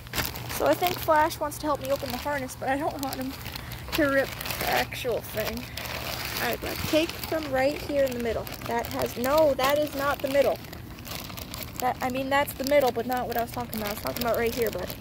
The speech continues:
Right here. You could rip it from right there. Yes, there you go. Come on, bud.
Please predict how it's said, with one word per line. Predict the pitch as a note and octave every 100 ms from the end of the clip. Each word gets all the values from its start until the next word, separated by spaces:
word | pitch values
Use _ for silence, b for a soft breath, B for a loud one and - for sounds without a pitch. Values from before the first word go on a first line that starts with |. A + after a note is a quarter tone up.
| -
Right | F4+
here. | B3 - - - - - - - - -
You | B3+
could | C4+ -
rip | A#4 B4
it | A#3
from | B3+
right | B3+ C#4 -
there. | - A#2+ -
Yes, | A#3+ A#3+ - - - - -
there | F#3 A#3
you | B3 - -
go. | - - - - - - - - - -
Come | D4+ C#4
on, | A3+
bud. | A3